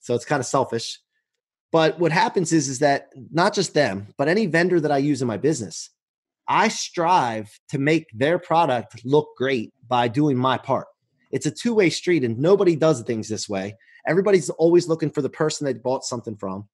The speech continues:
to, to do their job. And if they don't do their job, it's their fault. If the product doesn't work, it's their fault. But what about your side of it?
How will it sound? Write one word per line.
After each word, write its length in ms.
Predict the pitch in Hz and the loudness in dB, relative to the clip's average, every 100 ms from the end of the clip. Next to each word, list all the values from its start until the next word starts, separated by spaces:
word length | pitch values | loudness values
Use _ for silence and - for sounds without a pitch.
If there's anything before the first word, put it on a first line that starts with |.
| _ _ _ _ | _ _ _ _
to, 260 | - 151 139 | 0 2 0
to 180 | - 151 | -2 -4
do 280 | - 180 | 2 2
their 140 | 185 160 | 4 2
job. 420 | 156 135 101 - _ - | 2 -2 -4 -8 _ -10
And 60 | 120 | -2
if 60 | |
they 80 | 202 | 2
don't 180 | 208 - | 2 2
do 100 | 190 | 0
their 120 | 165 | 2
job, 240 | 156 156 | 2 2
it's 160 | 131 - | 0 -4
their 100 | 139 | -4
fault. 280 | - 110 104 | -2 -4 -4
If 60 | |
the 120 | 104 127 | -6 -2
product 300 | 208 202 185 | 0 0 0
doesn't 200 | 165 165 | -2 -2
work, 160 | 151 | -4
it's 140 | 120 - | -6 -4
their 160 | 135 | -4
fault. 240 | 123 92 - | -4 -8 -6
But 60 | |
what 160 | 156 233 | 0 0
about 260 | 254 233 208 | 2 0 -2
your 140 | 240 | -4
side 260 | - 147 98 | -2 -2 -4
of 160 | 85 | -8
it? 80 | 80 | -14